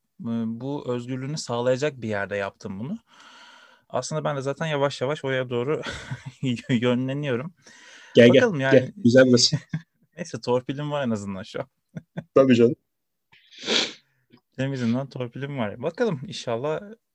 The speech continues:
Speaker 1: ben de bir yola gideceğim bakalım. Ama öğrencilerimiz hani senin de benim de bir sürü öğrencim var artık bu kadar sene sonra. Ee, umarım dinleyenler için de bir iki fikir olmuştur bu akademi konusunda. Ya, e, bir kısım ciddi olsun istedim bu podcast'te, bu kayıtta.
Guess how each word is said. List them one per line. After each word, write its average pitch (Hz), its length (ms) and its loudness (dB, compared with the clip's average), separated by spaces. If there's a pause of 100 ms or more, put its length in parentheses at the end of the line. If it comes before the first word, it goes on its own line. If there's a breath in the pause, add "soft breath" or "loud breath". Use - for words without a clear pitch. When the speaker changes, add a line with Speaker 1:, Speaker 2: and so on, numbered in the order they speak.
Speaker 1:
ben 123 380 -2
de 123 120 -4
bir 123 60 -6
yola 117 200 -2
gideceğim 131 420 -6
bakalım. 101 280 -10
Ama 156 200 -6
öğrencilerimiz 156 800 -4
hani 117 240 -6 (360)
senin 127 260 -6
de 120 80 -6
benim 120 160 -4
de 117 40 -2
bir 117 60 -8
sürü 113 200 -6
öğrencim 113 400 -2
var - 320 -12
artık - 340 -14
bu 113 80 -14
kadar 107 240 -2
sene 113 240 -4
sonra. 110 380 -6 (840)
Ee, 101 440 -6
umarım 120 320 -4
dinleyenler 123 420 0
için 117 300 -4
de 131 140 -6 (460)
bir 135 240 -8
iki 123 160 -10
fikir 139 280 -6
olmuştur 123 540 0
bu 104 80 -2
akademi 104 360 -6
konusunda. 101 380 -10
Ya, 131 200 -2 (140)
e, 135 380 -4 (180)
bir 165 120 -6
kısım 180 280 -4
ciddi 160 300 -2
olsun 147 200 -2
istedim 113 280 -2
bu 107 80 -4
podcast'te, 110 540 -6
bu 110 60 -10
kayıtta. 147 480 -6